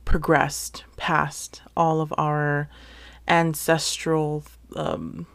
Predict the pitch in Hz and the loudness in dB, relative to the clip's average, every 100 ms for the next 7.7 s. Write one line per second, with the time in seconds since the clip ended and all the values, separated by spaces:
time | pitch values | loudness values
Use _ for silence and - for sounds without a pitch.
0 | _ _ _ - 160 165 160 165 160 151 | _ _ _ -4 6 6 8 4 2 0
1 | 139 143 143 151 - 160 - - 165 160 | -2 -4 -6 -6 -6 -6 -8 -8 -4 -2
2 | 151 147 - 165 160 - 151 147 143 143 | -2 -4 -4 -2 -2 -4 -6 -6 -6 -6
3 | 147 - - - - - - - - 156 | -10 -14 -20 -20 -20 -20 -20 -6 -4 -2
4 | - 180 160 - 147 - 190 165 - 175 | 0 0 0 -2 -4 0 2 2 2 0
5 | 180 196 226 - - - - - 170 165 | 2 2 0 -2 -8 -6 -4 4 4 4
6 | 165 - - - _ _ _ - - 180 | 2 -6 -20 -20 _ _ _ -10 0 2
7 | 185 202 - 160 160 151 | 4 2 0 -2 -2 -4